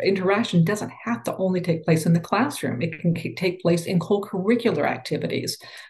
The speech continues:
through advising sessions, with, uh, you know, team projects with students. We need to, to think about what the tools allow us to, to produce and invent that's around the experience of the interactivity,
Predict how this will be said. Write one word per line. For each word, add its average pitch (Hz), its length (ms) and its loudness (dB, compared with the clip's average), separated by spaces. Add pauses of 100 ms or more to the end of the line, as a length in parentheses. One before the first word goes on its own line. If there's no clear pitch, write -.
through 202 240 6
advising 170 960 4
sessions, - 720 -4
with, 170 320 6
uh, 165 300 4
you 170 120 2
know, 151 180 2
team 233 380 8
projects 175 560 0
with 165 120 -2
students. 165 680 0 (480)
We 190 140 4
need 214 160 8
to, 196 180 2
to 202 140 -4
think 233 220 8
about - 280 2
what 214 200 2
the 190 120 -2
tools 208 400 4
allow 170 400 4 (120)
us 143 360 0 (580)
to, 165 340 4
to - 180 -2
produce 208 800 2
and 175 100 6
invent 160 520 6 (340)
that's 170 180 2
around 175 420 6
the 165 160 6
experience 147 880 -2 (380)
of 180 120 2
the 170 160 2
interactivity, 139 960 -2